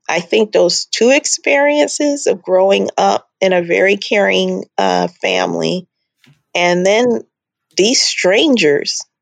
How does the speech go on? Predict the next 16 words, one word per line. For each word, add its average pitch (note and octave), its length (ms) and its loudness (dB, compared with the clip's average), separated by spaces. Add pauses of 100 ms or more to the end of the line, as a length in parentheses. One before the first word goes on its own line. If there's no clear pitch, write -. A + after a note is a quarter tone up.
(640)
who G#3+ 200 4
funded G3+ 720 0 (640)
my F3+ 300 0
education F#3+ 920 -2 (420)
at E3+ 240 0
Georgetown, G#3 1000 2 (120)
and F#3 180 0
then G3 180 2
the G3 80 2
feeling F#3 640 0
that D#3+ 460 0 (300)
I F3 180 2
needed F#3+ 420 0
to E3+ 100 -2
give E3+ 340 -2
back E3+ 260 -2